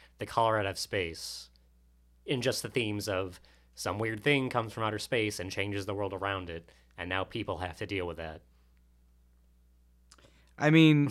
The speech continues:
Speaker 1: <laughs>
Speaker 2: I think that, you know, there's certainly both a meteor feature that falls from space,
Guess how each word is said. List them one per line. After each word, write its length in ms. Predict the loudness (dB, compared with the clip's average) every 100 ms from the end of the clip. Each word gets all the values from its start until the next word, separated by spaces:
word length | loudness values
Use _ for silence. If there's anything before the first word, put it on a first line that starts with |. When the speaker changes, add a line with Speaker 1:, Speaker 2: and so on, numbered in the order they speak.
| 0
Speaker 1:
<laughs> 120 | 0
Speaker 2:
I 120 | 4 6
think 240 | 6 6
that, 240 | 6 4 -4 _ _ _ -20 _ _ _ _ _ _ 0
you 160 | 4
know, 300 | 6 6 2 -4 _ _ _
there's 960 | 2 8 10 10 10 8 4 0 -4 -4 -4
certainly 960 | 2 4 6 4 6 4 2 -2 -6 _ _ _ _ _ _ _ _ _ _
both 300 | 4 6 6
a 60 | 6
meteor 420 | 6 8 6 4
feature 400 | 4 2 4 2
that 200 | 4 2
falls 320 | 6 6 6
from 140 | 0 -4
space, 680 | -2 4 6 4 0 -8